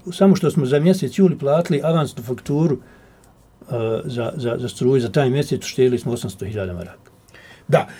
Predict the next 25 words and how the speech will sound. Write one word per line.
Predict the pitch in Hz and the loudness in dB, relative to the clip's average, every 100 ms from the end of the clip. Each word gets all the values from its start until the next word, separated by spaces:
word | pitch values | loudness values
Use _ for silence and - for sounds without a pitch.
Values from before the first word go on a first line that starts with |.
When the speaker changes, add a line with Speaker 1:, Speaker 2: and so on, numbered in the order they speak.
| - - | -10 0
Speaker 2:
e, | 151 | 2
Speaker 1:
To | 143 185 | 4 4
Speaker 2:
to | 180 | 4
Speaker 1:
su | 170 | 4
neki | 165 170 151 147 | -2 -2 -4 -2
Speaker 2:
da, | 151 160 - | 4 4 4
to | 208 220 | 0 2
je | 196 170 | 2 4
ilustracija | 170 165 180 196 202 190 165 | 4 4 6 4 4 4 4
problema. | 165 175 196 180 | 2 2 4 4
Ja | 202 | 2
moram | 285 269 | 2 2
reći | 220 190 147 | 2 2 0
da | 131 160 156 165 156 | 2 4 4 0 -8
ste | - - 156 | -8 -2 2
dobili | 165 175 190 175 | 4 4 4 4
i | 160 | 6
novi | 190 160 | 6 6
upravni | 190 190 147 131 139 | 6 6 2 2 2
odbor, | 160 214 104 - - _ _ _ - - _ | 2 2 -2 -10 -18 _ _ _ -20 -20 _
u | 139 | -4
kojem, | 139 151 160 143 | 0 2 2 2
kako | 156 170 143 | 2 4 4
ja | 143 190 160 | 6 6 4
doznajem, | 120 151 170 156 196 180 160 139 | 0 -2 -2 2 2 2 2 -2